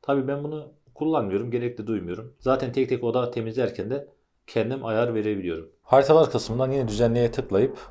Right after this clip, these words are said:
sıraya tıkladığımız zaman burada temizliğe başladığı zaman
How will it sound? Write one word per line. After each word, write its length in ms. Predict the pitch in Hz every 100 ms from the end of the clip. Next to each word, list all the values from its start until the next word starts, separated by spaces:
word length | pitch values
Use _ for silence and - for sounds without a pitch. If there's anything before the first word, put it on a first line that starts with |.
| - - -
sıraya 680 | - 123 120 123 - -
tıkladığımız 500 | - 120 113 113 110
zaman 360 | 90 104 156 - _ _ _ _ _ _ _ _ _ _ _ _ 127
burada 560 | 123 120 156 147 - _ _ _ _ -
temizliğe 480 | 127 127 120 139
başladığı 380 | 120 117 123 120
zaman 320 | 104 113 147